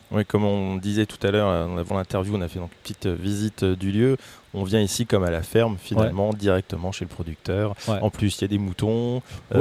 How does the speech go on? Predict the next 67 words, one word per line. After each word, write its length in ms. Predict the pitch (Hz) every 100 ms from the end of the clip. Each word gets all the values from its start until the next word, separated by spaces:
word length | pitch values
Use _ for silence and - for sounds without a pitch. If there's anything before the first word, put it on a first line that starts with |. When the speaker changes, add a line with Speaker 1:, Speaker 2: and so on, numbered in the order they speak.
| -
Speaker 2:
Ouais. 40 | 92
Speaker 1:
on 140 | 98
retrouve, 560 | 101 - - 117 110 104
euh, 200 | 104 98
les 80 | 107
moutons 320 | 107 107 110
sur 160 | - 101
le 60 |
premier 240 | - 104 101
boxeur. 640 | 98 - - 113 110 113
Enfin 200 | 104 107
voilà, 220 | 98 101
il 60 | 92
y 40 |
a 40 | 80
toute 240 | - -
une 80 | 92
logique 260 | 85 120 -
assez 220 | 90 87
amusante 380 | 82 85 107 117 - - - - -
à 80 |
ce 100 | 92
niveau-là 240 | 98 92 92
aussi. 320 | 92 - 156 - - -
Euh, 80 | 107 -
vous 100 | 185
êtes 80 | -
combien 220 | 180 190
de 60 |
collaborateurs 640 | - 139 117 107 101 127 117
à 20 |
peu 120 | 98
près 160 | - 110
à 40 |
travailler 380 | - 95 95 98
ici ? 280 | 98 - 113
Est-ce 60 | 123
Speaker 2:
Alors, 220 | 113 117
Speaker 1:
que 280 | 107 104 101
Speaker 2:
malheureusement, 800 | 127 151 156 139 147 160 165 127
on 60 | 120
n'est 100 | 117
plus 160 | 117
que 80 | -
huit. 260 | 202 214 120
On 80 | 120
était 200 | 117 139
trente 280 | - 175 165
avant 140 | 123
la 80 | 117
crise 320 | - 190 139 101 - -
et 120 | 123
on 40 | 127
est 0 |
Speaker 1:
D'accord. 160 | 117 117
Speaker 2:
passé 140 | 113
de 140 | 139 113
trente 300 | - 185 135
à 40 |
huit 240 | 110 135 135
du 120 | 104
fait 120 | 117
de 60 | 98
la 80 | 90
crise, 220 | 143 -
puisque, 240 | - -
euh, 260 | 110 113